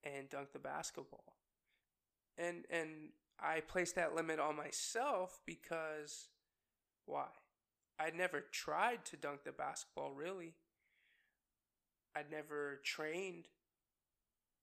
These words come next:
to get my vertical higher. So why would dunking the basketball be a limit I place on myself? Is it because I saw someone else do it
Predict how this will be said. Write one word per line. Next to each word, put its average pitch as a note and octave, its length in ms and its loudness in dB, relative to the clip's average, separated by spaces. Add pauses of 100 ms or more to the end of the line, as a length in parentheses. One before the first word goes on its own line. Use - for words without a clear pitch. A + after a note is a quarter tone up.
(240)
to D#3 100 -2
get D3 160 -2
my C#3+ 100 -2
vertical D3+ 480 -2
higher. F3 360 -6 (680)
So D#3 540 2 (380)
why F3+ 840 4
would D#3+ 180 -2 (140)
dunking D#3+ 400 -2
the D#3 100 -2
basketball D3 720 -2
be D3+ 320 -8
a D3 80 -2
limit D3 380 -4
I D3 60 -4
place D3 340 -6
on D3+ 100 -4
myself? D3+ 460 -4 (1040)
Is D3 160 -2
it D#3 140 -4
because D3+ 720 0
I D3 100 8
saw D#3 360 2
someone D3+ 400 0
else D3+ 340 -2
do F3 200 -4
it A3+ 160 -4